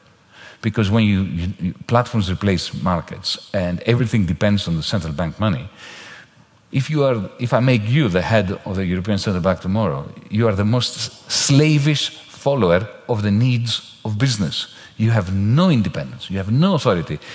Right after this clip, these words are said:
If, even if you want to re-, re-, reduce the amount of money, euros, that the E C B prints,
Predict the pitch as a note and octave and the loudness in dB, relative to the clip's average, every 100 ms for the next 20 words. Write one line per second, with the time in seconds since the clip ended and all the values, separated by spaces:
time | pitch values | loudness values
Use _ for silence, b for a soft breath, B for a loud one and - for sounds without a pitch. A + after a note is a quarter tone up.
0 | B - A#2 B B B G#2+ C#3 E3+ D#3 | B -6 -6 B B B 0 4 4 2
1 | D#3 C#3+ C3+ A#2+ A2+ G#2 G2+ G2+ G2+ G#2 | 2 4 2 2 2 2 0 0 2 2
2 | A#2+ - - G#2 F#2 B2 D#3+ C3 A2 A#2+ | 0 -6 -2 -2 2 2 2 2 2 2
3 | A2+ F#2+ A#2 A#2 D#2 - - - _ _ | 0 2 2 2 0 -6 -20 -20 _ _
4 | G2 A#2+ G2+ D2+ - F#2 G2+ A2+ G2 F#2+ | -2 0 0 -2 -4 0 2 2 2 -2
5 | D#2+ D#3 F#2 - - | 2 2 2 -2 -8